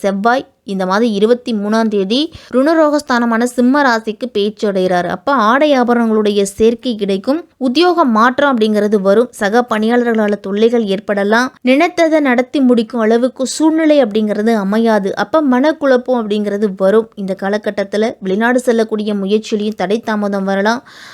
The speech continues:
வாங்கிய இடத்தை விற்க வேண்டிய சூழ்நிலை கூட ஒரு சிலருக்கு வரும்.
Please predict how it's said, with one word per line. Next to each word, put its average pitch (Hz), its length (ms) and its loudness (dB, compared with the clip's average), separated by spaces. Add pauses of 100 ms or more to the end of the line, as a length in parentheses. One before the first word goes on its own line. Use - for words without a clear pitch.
(260)
வாங்கிய 294 360 2 (120)
இடத்தை 220 280 -2 (100)
விற்க 202 200 0 (120)
வேண்டிய 233 260 0 (140)
சூழ்நிலை 214 440 0
கூட 202 100 -2 (160)
ஒரு 202 180 -2
சிலருக்கு 196 500 -2
வரும். 233 200 2